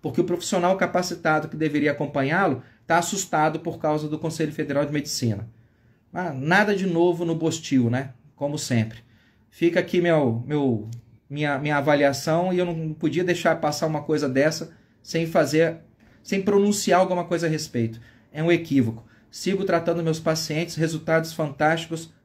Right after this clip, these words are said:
Colegas médicos, verifiquem a testosterona dos seus pacientes. Deem testo pra esses caras se for necessário. Utilizem recursos suplementares,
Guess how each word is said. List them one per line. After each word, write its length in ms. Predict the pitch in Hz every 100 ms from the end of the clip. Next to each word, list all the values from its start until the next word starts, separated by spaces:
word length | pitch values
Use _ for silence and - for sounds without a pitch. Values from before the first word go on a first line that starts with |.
| _
Colegas 440 | 151 165 160 151
médicos, 540 | 156 180 135 120 - _ _ _ -
verifiquem 640 | 127 131 - 220 233 220
a 40 |
testosterona 640 | 190 175 170 175 156 151 151
dos 120 | 135
seus 140 | 147
pacientes. 680 | - 147 147 139 127 120 - - _ _
Deem 460 | 135 156 208 226
testo 380 | 220 175 196 190
pra 120 | 180
esses 220 | 170 165 -
caras 320 | 156 151 147
se 100 | 139
for 160 | 151
necessário. 680 | 151 139 135 - 131 127 120 - _
Utilizem 600 | 160 165 - 175 226 202
recursos 460 | 196 185 - 190 -
suplementares, 1000 | - 170 165 143 120 139 165 160 139 -